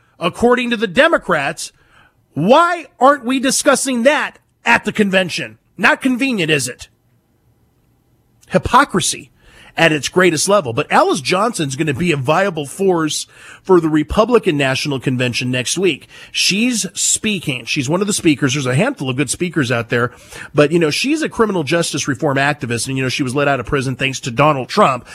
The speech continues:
signing that when Obama didn't, Bush didn't, Clinton didn't, Bush didn't, Reagan didn't. Okay, let's be intellectually honest.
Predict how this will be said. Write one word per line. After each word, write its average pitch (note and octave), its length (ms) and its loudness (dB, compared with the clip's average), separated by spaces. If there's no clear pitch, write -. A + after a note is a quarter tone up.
signing G3 800 0
that B2+ 480 -2
when D3 340 4
Obama F3 720 2
didn't, C#3+ 540 -2
Bush A#3 600 2
didn't, D3+ 560 0
Clinton G3 680 0
didn't, D3 460 0
Bush B3 560 4
didn't, C#3 540 -2
Reagan F3 680 2
didn't. D3 540 -2
Okay, F#3 260 4
let's F3+ 220 -2
be G#3+ 160 2
intellectually G#3+ 560 2
honest. A#3 480 -4